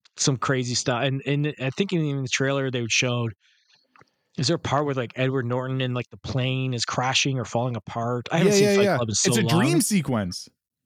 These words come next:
Speaker 1: Yeah, that's right. Yeah, yeah, I know. Um, one of those movies that I've seen so many times. I, even when I was a teenager, I saw Fight Club. I was like, I, huh, I was,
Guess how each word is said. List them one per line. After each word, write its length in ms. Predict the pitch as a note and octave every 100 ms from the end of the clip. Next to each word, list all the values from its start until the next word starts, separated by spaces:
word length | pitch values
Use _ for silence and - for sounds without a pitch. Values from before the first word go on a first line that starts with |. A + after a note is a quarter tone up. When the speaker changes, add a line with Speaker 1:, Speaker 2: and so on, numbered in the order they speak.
| _ -
Speaker 1:
Yeah, 240 | D3+ C3
that's 180 | B2+ C3+
right. 120 | C3
Yeah, 140 | G#2+ A2+
yeah, 200 | G#2 G2 -
I 60 | A2+
know. 120 | F#2 - _ _ _ _ -
Um, 320 | G2 F2+ D#2+ - _ _ _ _ _ _ _ _ _ _ -
one 180 | A2+ A2+
of 60 |
those 160 | G#2+ G2+
movies 360 | G#2 G2+ G2+ G2
that 100 | G2
I've 140 | G2
seen 280 | - C3 B2+
so 180 | - A#2+
many 160 | G#2+
times. 360 | G#2 A2+ A2+ A#2
I, 100 | G#2+ G2+ - _
even 220 | E3+ F#3+ F#3
when 100 | C#3+
I 60 |
was 100 | C3+
a 40 | A#2+
teenager, 400 | - B2 B2+ B2+
I 40 |
saw 220 | A#2 A#2 A2+
Fight 220 | - G2+
Club. 280 | - A2+ G#2+
I 60 | F#2+
was 120 | F#2+
like, 100 | F2+ -
I, 120 | F#2+ - _ _ _ _ -
huh, 160 | C4 G#3+ A#2
I 80 | C3
was, 160 | B2+